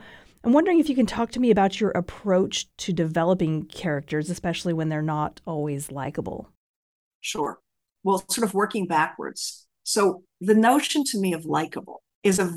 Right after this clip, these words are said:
Speaker 2: very, very contemporary idea. So, you know, we're like, "Oh, I didn't like the character." And I think about books like Crime and Punishment. I think, I don't read that and go, "Oh, I love this murderer. He's a heck of a guy." I think it's,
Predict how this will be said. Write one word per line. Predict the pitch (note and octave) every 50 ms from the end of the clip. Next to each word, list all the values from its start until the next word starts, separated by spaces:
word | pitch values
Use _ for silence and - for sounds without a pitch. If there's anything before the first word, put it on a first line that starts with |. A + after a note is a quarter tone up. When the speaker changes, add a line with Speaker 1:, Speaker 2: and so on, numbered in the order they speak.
| E3+ -
Speaker 2:
very, | G#3 A3+ A#3+ A#3+ A#3+ A#3+ A#3 A3+
very | F#3 F#3+ F3 F3 F3
contemporary | F3 - - - F3+ - F#3 D#3+ F3 - C#3 C3 C#3 C#3+ C#3
idea. | D3 D3+ - - - - - - _ _ _ -
So, | - - F#3+ F3+ - -
you | - G3+
know, | F#3 F3 E3
we're | E3 D#3+
like, | D#3+ D#3+ D#3+ - -
"Oh, | - A#3+ B3+ A#3 E3+ - - _ _ -
I | A3
didn't | A3 C#4+ D4 C#4 -
like | - G#3 A3+ C4+ C4+ - - -
the | A3
character." | G#3 - A3+ G#3 A3 A3 G#3+ - - - - -
And | - - F3+
I | F#3 F#3 G3
think | F#3+ A3 G#3+ G#3+ G#3+
about | G3+ F#3+ F#3 E3 - -
books | E3+ E3 - - -
like | D#3 D3 -
Crime | - - D3 C3 D#3
and | D#3+ D#3
Punishment. | - D#3+ D3 F3 F3 F3 - - - - - -
I | D#3
think, | D3+ D#3+ E3+ F#3+ _ _ _ _ - -
I | A3
don't | C#4 D4 D4
read | G#3+ G#3+ A3 G3+
that | F3 F3
and | E3+ E3+
go, | F3+ F#3+
"Oh, | G#3+
I | A3 F#3 E3+
love | E3 G3+ C4 -
this | F#3 F3 - -
murderer. | G3+ F#3+ F#3 F3 F#3 E3+ D#3+
He's | D#3 G3 F#3+ F#3
a | - - - - - -
heck | - E4 D#4+ -
of | G#3 E3+
a | E3
guy." | D#3+ E3 D#3+ D#3+ D#3+ C#3 - - - _ _ _ _ -
I | A#3+ B3+
think | B3+ - D#4+ D#4 -
it's, | D4+ C#4 - - -